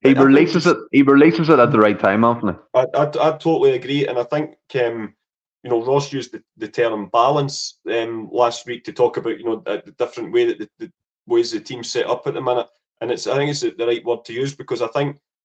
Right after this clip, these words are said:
Speaker 2: having Carter Vickers, um, the right-sided centre half, and Scales, that, that there's, the, the,
Speaker 1: Mm-hmm.
Speaker 2: the back four has a lot of balance in it at the moment, and, um, yeah, I, I, I honestly can't pra-, praise him highly enough. He's the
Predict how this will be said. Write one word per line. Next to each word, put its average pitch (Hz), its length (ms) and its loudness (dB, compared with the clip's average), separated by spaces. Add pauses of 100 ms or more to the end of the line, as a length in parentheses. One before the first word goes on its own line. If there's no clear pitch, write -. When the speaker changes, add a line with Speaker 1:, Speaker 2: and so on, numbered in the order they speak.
(160)
Speaker 2:
having 113 220 -6
Carter 143 360 0
Vickers, - 580 -6 (180)
um, 110 560 -6
the 113 80 -8
right-sided 139 680 -2 (260)
centre 127 300 -4
half, 120 300 -2
and 110 100 -14
Scales, 123 360 -8
that, 107 180 -6
that 117 160 -4
there's, 113 260 -10
the, 127 120 -6
the, 120 140 -4
Speaker 1:
Mm-hmm. 110 120 -8
Speaker 2:
the 117 80 -8
back 139 300 -2
four 135 280 0
has 113 140 -4
a 110 60 -4
lot 117 260 -2
of - 100 -12
balance 117 440 -2
in 117 120 -4
it - 180 -8
at 110 140 -10
the 110 60 -10
moment, 110 340 -4 (400)
and, 104 360 -6
um, 104 420 -4 (680)
yeah, 120 220 0 (120)
I, 107 80 -4 (120)
I, 113 60 -2 (160)
I 107 80 0
honestly 139 420 0
can't 123 320 -6
pra-, 120 160 -8 (100)
praise 120 220 -2
him 107 100 -8
highly 113 300 -2
enough. 110 300 -4
He's 117 200 -14
the 117 280 0